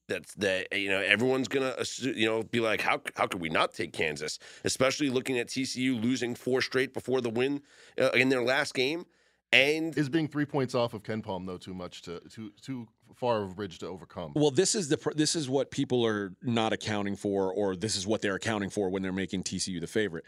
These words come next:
Speaker 3: T C U's best player, when they went on, in that, when they lost those four games in a row,
Speaker 1: Mm-hmm.
Speaker 3: that was he, a five-game, six-game stretch, essentially, because in the Mississippi State game,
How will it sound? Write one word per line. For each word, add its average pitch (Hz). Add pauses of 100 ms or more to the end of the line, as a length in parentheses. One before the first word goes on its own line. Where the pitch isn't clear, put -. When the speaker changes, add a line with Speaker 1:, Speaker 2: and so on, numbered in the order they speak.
(320)
Speaker 3:
T -
C 165
U's 160
best 135
player, 120
when 117
they 123
went 127 (180)
on, 117
in 120
that, 107 (240)
when 113
they 107
lost 113
those 110
four 110
games 110
in 107
a 98
row, 110 (120)
Speaker 1:
Mm-hmm. 92 (360)
Speaker 3:
that 139
was 131 (240)
he, 143
a 110
five-game, 139
six-game 131
stretch, -
essentially, 104
because 98
in 107
the 107
Mississippi 120
State 110
game, 98